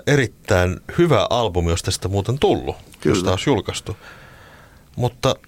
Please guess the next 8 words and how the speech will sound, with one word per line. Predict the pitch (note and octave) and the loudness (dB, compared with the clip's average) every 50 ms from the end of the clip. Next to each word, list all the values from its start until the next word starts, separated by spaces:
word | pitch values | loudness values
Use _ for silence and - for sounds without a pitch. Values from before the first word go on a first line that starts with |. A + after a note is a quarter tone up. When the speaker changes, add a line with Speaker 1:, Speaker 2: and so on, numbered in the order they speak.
| - - - | -20 -6 -2
Speaker 1:
jostain | - G3+ - - - A#2+ A#2 | 0 0 0 0 0 0 2
syystä | B2 F3 D#3 - - | 2 0 0 2 0
sitten | B2+ B2+ A#2 - - A2 G#2 - - | 0 0 0 0 -2 -2 -2 -2 -2
yhtäkkiä | - D3+ - - A2+ - - - G#2 F#2 F2+ - - - - - - _ _ - - - - | -2 0 0 0 -4 -4 -4 0 0 0 0 -2 -6 -16 -20 -20 -20 _ _ -20 -20 -2 0
hy-, | D#3 - - - | 0 0 2 2
hirveän | E3 D#3 B2+ A2 G#2 | 2 4 4 4 2
nopeasti | G#2+ G2+ - F#2+ E2+ - - F2+ | 2 2 0 -2 -4 -2 -4 -2
se | G2 F#2+ F2 | -2 -2 -2